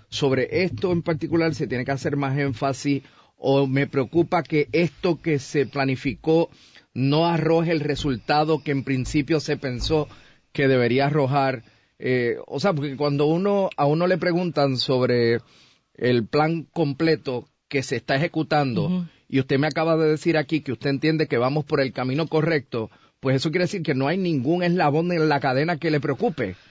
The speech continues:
Speaker 2: Mm, el que vamos en el camino correcto no quiere decir que no me preocupa. O sea, yo la manera que, que pienso las cosas es bala-, balancear el presupuesto requiere que uno esté, eh, enfocado en lo que hay que lograr, en los cambios que son necesarios, en recordar,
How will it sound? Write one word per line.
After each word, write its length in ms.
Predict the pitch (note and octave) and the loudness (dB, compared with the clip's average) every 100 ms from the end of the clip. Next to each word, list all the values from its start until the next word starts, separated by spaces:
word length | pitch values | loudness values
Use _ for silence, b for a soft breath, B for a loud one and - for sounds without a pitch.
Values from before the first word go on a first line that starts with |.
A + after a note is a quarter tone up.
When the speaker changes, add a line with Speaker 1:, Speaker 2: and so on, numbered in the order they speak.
| b b b b b | b b b b b
Speaker 2:
Mm, 140 | G#3+ A3 _ - | -4 -4 _ -6
el 180 | G#3 G3 | -4 -2
que 80 | G3 | 0
vamos 240 | F#3+ B3+ | 0 0
en 160 | C4 A#3+ | 0 0
el 180 | G#3+ F#3+ | -2 -2
camino 320 | F#3 F#3+ G#3 | -2 -2 -2
correcto 580 | F#3 E3+ F3+ - E3 D#3 | -4 -2 -4 -4 -2 -2
no 220 | D#3+ D#3 | -2 -2
quiere 220 | D#3+ F#3 | -2 -2
decir 340 | F3+ - F3+ E3 | -2 -2 -4 -2
que 160 | D#3+ | -4
no 180 | C#3+ C#3 | -2 -2
me 180 | E3 E3+ | -4 -4
preocupa. 760 | E3+ E3 E3+ G3+ F#3+ F3+ F3+ - | -2 -4 -4 -6 -2 -2 -2 -4
O 40 | |
sea, 200 | E3+ E3+ | -4 -2
yo 200 | D3 F#3 A3+ | -2 -2 0
la 100 | A#3+ | 0
manera 240 | F3+ F3+ | -2 -2
que, 280 | G#3 G3+ D#3 D#3+ | -4 -6 -8 -8
que 160 | G3+ F3 | -6 -4
pienso 220 | F#3 G3 | -6 -6
las 80 | F#3+ | -6
cosas 220 | G3 F3+ | -4 -4
es 120 | D3 | -2
bala-, 220 | C3+ E3 D#3+ | -2 -2 -2
balancear 460 | F3+ F3+ - G3 | -2 -2 -2 -2
el 80 | A3 | -2
presupuesto 920 | B3 A3 G#3 G#3 G#3+ - F3 D3+ - D3 | -4 -6 -4 -2 -4 -2 -4 -4 -6 -6
requiere 580 | E3+ D3+ E3+ E3 G3 | -4 -2 -2 -2 -2
que 120 | - D#3+ | -4 -4
uno 200 | D#3+ E3+ | -4 -6
esté, 460 | - F3+ F#3 F#3+ _ _ _ _ _ _ - | -4 -4 -4 -6 _ _ _ _ _ _ -6
eh, 180 | E3 - | -4 -2
enfocado 680 | F3+ D#3+ E3 D#3+ E3+ F#3 F3 | -2 -2 -4 -2 0 0 0
en 100 | D3+ | -2
lo 100 | C#3 | -4
que 80 | C#3 | -4
hay 120 | C#3+ | -4
que 160 | E3 E3+ | -2 -2
lograr, 420 | F3 D#3+ D#3 F3+ | 0 0 0 -2
en 80 | E3 | -4
los 100 | C#3+ | -6
cambios 360 | - D3+ E3 | -4 -2 -2
que 200 | F#3 E3+ | -2 -4
son 200 | D#3 E3+ | -4 -4
necesarios, 540 | E3 E3+ D3+ C#3+ D3 E3 | -4 -4 -4 -2 -2 -2
en 60 | D#3+ | -2
recordar, 580 | D3+ C3+ C3+ C#3+ D3+ | -4 -4 -4 -2 -4